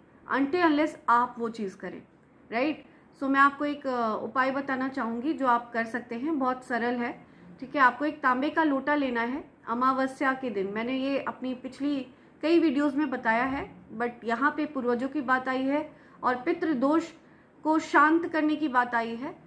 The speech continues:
ठीक है? कहीं किसी के घर में कोई पितृदोष generate हो रहा है, so definitely ये उपाय बताना बनता है, ये मेरी duty है क्योंकि मैं ईश्वर की employee हूँ,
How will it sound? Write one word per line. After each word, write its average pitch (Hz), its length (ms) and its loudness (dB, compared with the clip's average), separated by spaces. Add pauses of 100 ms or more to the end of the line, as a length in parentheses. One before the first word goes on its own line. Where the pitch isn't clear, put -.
(260)
ठीक 254 140 -8
है? 294 80 -2
कहीं 294 460 2
किसी 302 280 -2
के 294 120 -2
घर 254 220 0
में 277 140 -2
कोई 294 140 -2
पितृदोष 285 600 -2 (100)
generate 254 460 -2
हो 240 100 0
रहा 220 120 0
है, 277 200 -6 (580)
so 311 80 2
definitely 339 600 2
ये 339 180 4
उपाय 262 440 2
बताना 233 420 -4
बनता 220 300 -4
है, 262 300 -4
ये 220 140 -4
मेरी 226 420 -4
duty 220 400 -2
है 294 280 -4 (380)
क्योंकि 247 260 -6
मैं 233 340 0 (380)
ईश्वर 262 280 -2
की 294 160 0
employee 233 460 0
हूँ, 247 220 -8